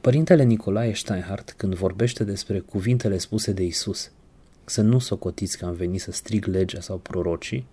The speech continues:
n-am venit să strig, ci să împlinesc", observă că există două sensuri ale verbului a împlini. Pe de o parte, înseamnă a pune în practică, a observa,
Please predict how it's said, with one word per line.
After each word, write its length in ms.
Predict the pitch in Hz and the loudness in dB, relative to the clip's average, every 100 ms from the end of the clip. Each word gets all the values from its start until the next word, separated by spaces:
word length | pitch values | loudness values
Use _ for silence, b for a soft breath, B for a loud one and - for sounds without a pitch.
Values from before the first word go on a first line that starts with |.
| B B B B B | B B B B B
n-am 220 | 113 127 | 2 4
venit 240 | 127 107 98 | 6 4 2
să 120 | - | -2
strig, 340 | - - 98 | -6 -4 -6
ci 140 | - 101 | -4 -6
să 120 | - | -4
împlinesc", 680 | 98 - - 85 - - - B B B B B B - | -4 -6 -6 -2 -2 -4 -12 B B B B B B -4
observă 520 | 131 - 156 151 147 | 0 2 2 2 2
că 120 | 107 | 2
există 460 | 90 98 101 - 92 | 0 0 -2 -2 -2
două 320 | 92 95 87 | 0 0 0
sensuri 580 | - 95 87 92 - - - | -4 -4 -4 -6 -8 -12 -8
ale 220 | 98 98 | -2 -2
verbului 600 | 87 92 78 92 90 87 | 0 -2 -2 -4 -4 -4
a 80 | 95 | -6
împlini. 480 | 90 85 101 87 - - - - - - _ | -8 -4 -2 -2 -6 -16 -20 -20 -20 -20 _
Pe 100 | 110 | 2
de 100 | 104 | 2
o 40 | |
parte, 420 | 92 123 123 135 92 | 2 2 2 0 0
înseamnă 500 | 104 - 107 110 92 | -2 -2 0 0 0
a 60 | 95 | -4
pune 280 | - 95 | -4 -2
în 100 | 104 | -2
practică, 640 | 107 - 117 - 85 - - B B B B B - | -2 2 2 0 -10 -12 -18 B B B B B -6
a 160 | 110 | -2
observa, 680 | 98 - - 101 95 104 87 | -2 0 0 0 0 -2 -4